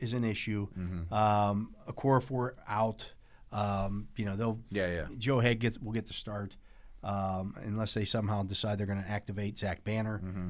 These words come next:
Speaker 1: But you're getting Highsmith back.
Speaker 2: Yeah,
Speaker 1: You're
Speaker 2: that's
Speaker 1: getting T J Watt back.
Speaker 2: the stuff they're getting back is better than what they're losing.
Speaker 1: Deontay Johnson
Speaker 2: Yeah.
Speaker 1: back.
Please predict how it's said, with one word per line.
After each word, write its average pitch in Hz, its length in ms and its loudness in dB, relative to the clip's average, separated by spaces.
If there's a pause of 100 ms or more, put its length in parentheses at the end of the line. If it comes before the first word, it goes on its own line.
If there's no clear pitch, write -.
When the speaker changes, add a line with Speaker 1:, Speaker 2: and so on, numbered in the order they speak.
(100)
Speaker 1:
But 123 140 -2
you're 131 80 -2
getting 151 200 8
Highsmith 127 460 2
back. 110 360 0 (280)
Speaker 2:
Yeah, 110 180 6
Speaker 1:
You're 98 80 4
Speaker 2:
that's 107 160 4
Speaker 1:
getting 143 200 8
T 143 160 8
J 123 160 6
Watt 113 300 4
back. 104 400 2 (280)
Speaker 2:
the 110 80 -4
stuff 170 200 8
they're 147 80 8
getting 120 240 4
back 98 340 4
is 92 100 -4
better 95 280 2
than 87 100 -2
what 90 140 -2
they're 80 120 -4
losing. 87 220 2
Speaker 1:
Deontay 135 320 8
Johnson 120 460 4
Speaker 2:
Yeah. 95 100 0
Speaker 1:
back. 95 460 -4